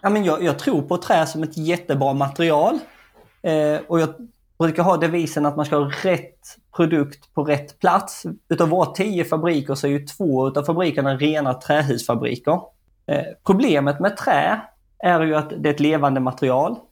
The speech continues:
Hållfastheten på två till synes likadana brädor är inte densamma, utan där finns en unikitet, vilket gör att du måste alltid överdimensionera trä.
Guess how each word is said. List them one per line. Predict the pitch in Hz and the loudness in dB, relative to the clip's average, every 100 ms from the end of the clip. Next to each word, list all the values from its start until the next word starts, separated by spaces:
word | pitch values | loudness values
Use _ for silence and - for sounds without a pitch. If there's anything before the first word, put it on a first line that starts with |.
| _ | _
Hållfastheten | - 185 220 220 147 - 143 139 143 | 0 2 2 2 0 2 -2 0 -2
på | 139 | -4
två | - - 214 143 147 - _ _ _ _ _ _ _ | -8 -2 2 4 2 -2 _ _ _ _ _ _ _
till | - 156 156 | -2 -2 0
synes | 175 196 151 143 | -2 0 -2 -2
likadana | 165 180 147 151 156 147 139 | -2 -2 0 0 0 0 0
brädor | 135 147 160 135 123 - | 0 0 0 0 -2 0
är | 135 123 | -2 0
inte | 156 151 | -2 -2
densamma, | 127 139 - 123 - 139 - _ _ - | -4 0 0 0 -6 -8 -10 _ _ -4
utan | 160 151 | 0 2
där | 151 | 2
finns | 151 185 165 | 2 0 2
en | 143 | 2
unikitet, | 147 147 143 147 - 175 135 160 - | 2 0 -2 -6 -4 -4 -2 -4 -6
vilket | 147 147 | -4 -2
gör | 160 | 0
att | 139 | 0
du | 143 | 0
måste | 143 147 | -2 0
alltid | 160 147 | 0 2
överdimensionera | 147 156 165 131 127 127 135 127 139 | 2 2 0 -2 -2 -4 -2 -2 -2
trä. | 139 139 135 | 0 -2 -2